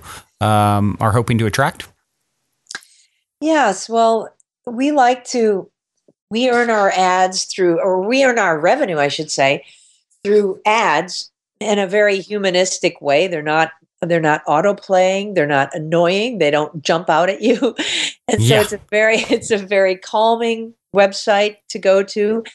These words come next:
Speaker 2: And so we're looking for a partner that wants to put their dis-, their display ads, just their, um, ads that are quietly, um, promoting, uh, their, themselves as a, a, they're a good company. They're, <clears throat> excuse me, uh, the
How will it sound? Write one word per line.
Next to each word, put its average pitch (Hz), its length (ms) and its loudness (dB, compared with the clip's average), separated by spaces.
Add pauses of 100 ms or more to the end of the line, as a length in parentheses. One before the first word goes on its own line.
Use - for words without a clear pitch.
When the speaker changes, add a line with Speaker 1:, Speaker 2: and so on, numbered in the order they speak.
(280)
Speaker 2:
And 180 140 0
so 180 240 2
we're 180 260 -2
looking 185 360 0
for 185 160 2
a 170 80 2
partner 175 440 -2
that 165 180 2
wants 156 360 -2
to 160 280 0 (120)
put 170 220 2 (140)
their 160 160 2
dis-, 226 360 -2 (120)
their 190 160 4
display 202 600 0
ads, 131 360 0
just - 300 -4
their, 165 260 2
um, 156 220 -4 (460)
ads 175 300 0
that 175 140 0
are 156 140 2
quietly, 175 640 0
um, 156 400 0 (420)
promoting, 180 600 -2 (180)
uh, - 120 0 (120)
their, 170 320 2 (180)
themselves 180 640 0
as 160 140 -2
a, 151 120 2 (140)
a, 156 160 2 (200)
they're 190 140 4
a 180 80 2
good 185 280 -2
company. 285 640 0
They're, 185 300 0 (100)
<clears throat> - 80 -6
excuse 214 580 0
me, 175 160 2
uh, 156 200 2 (840)
the 185 260 2